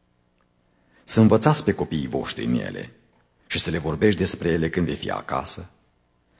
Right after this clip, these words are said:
când vei fi în călătorie și când vei, te vei culca și când te vei scula. Să le scrii pe ușorii casei tale și pe porțile tale. Și atunci zilele voastre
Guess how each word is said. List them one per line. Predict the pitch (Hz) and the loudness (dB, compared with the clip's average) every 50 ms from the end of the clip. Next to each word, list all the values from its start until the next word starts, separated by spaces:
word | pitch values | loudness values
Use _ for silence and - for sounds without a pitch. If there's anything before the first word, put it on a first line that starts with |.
| _ _ | _ _
când | - 113 107 | 2 4 4
vei | 104 104 101 | 4 4 2
fi | - - | 2 6
în | 143 147 139 | 8 8 8
călătorie | 143 131 120 120 117 117 120 113 - - 58 55 50 50 - - - - _ _ _ _ _ _ _ _ _ _ | 8 4 2 2 2 2 2 0 2 0 0 -2 -2 -4 -6 -10 -14 -18 _ _ _ _ _ _ _ _ _ _
și | - - - | -14 -12 -8
când | - 62 62 | -4 -4 -4
vei, | 60 - - 60 - 101 - _ | -4 -4 -6 -6 -8 -10 -14 _
te | - - | -4 -4
vei | 76 71 - | -2 -2 -4
culca | - - 62 64 - - - - | -4 -6 -6 -6 -4 -4 -4 -4
și | - - | -4 -4
când | - - - 62 | -4 -4 -4 -4
te | 62 | -4
vei | 60 60 60 | -4 -4 -2
scula. | - - - - - 55 50 - - - _ _ _ _ _ _ _ _ _ _ _ _ _ _ _ _ _ _ _ _ _ _ _ _ _ | -4 -4 -4 -4 -8 -8 -8 -10 -14 -18 _ _ _ _ _ _ _ _ _ _ _ _ _ _ _ _ _ _ _ _ _ _ _ _ _
Să | - - - | -6 -2 0
le | 104 95 | 0 0
scrii | 98 - - - 135 - 117 | 0 -2 -4 -4 -4 -4 -4
pe | - - | -2 -4
ușorii | 73 67 71 71 - - 85 85 87 90 80 80 | -4 -4 -4 -4 -4 -2 -2 -2 -2 0 -2 -4
casei | 76 - - 95 90 - - 87 85 | -4 -4 -4 -4 -2 -2 -2 -4 -4
tale | - - - 57 57 52 50 50 | -4 -4 -6 -6 -6 -8 -10 -6
și | - - - - | -4 -4 -2 -2
pe | - 69 | -2 -4
porțile | - - 76 62 55 - - - - 55 | -4 -2 -2 -4 -2 -4 -6 -8 -8 -8
tale. | 57 - - - 58 50 50 52 - - - - - - - - - _ - - _ _ _ _ _ _ _ _ _ _ _ _ _ _ | -8 -8 -6 -6 -6 -6 -8 -12 -14 -16 -20 -20 -20 -20 -20 -20 -20 _ -20 -20 _ _ _ _ _ _ _ _ _ _ _ _ _ _
Și | - - - | -8 -6 -4
atunci | 65 - - - 73 76 80 92 90 - - | -4 -4 -4 -2 2 4 4 6 4 4 2
zilele | - 135 107 113 113 101 107 | 0 0 2 2 4 4 2
voastre | 98 - 57 52 - - - - 50 50 - - | 2 2 0 -4 -4 -8 -10 -12 -14 -14 -14 -16